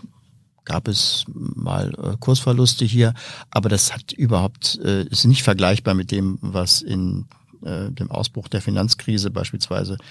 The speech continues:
eben geschehen ist. Und das liegt daran, dass der chinesische Finanzmarkt eben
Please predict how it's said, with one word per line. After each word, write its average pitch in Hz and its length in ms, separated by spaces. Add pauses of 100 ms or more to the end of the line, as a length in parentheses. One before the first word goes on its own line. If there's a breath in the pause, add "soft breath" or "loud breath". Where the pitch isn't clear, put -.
(440 loud breath)
eben 107 200
geschehen 120 280
ist. 127 120
Und 143 80
das 131 200
liegt - 300
daran, 131 540
dass 120 460
der 117 640
chinesische 123 920
Finanzmarkt 120 1080
eben 113 640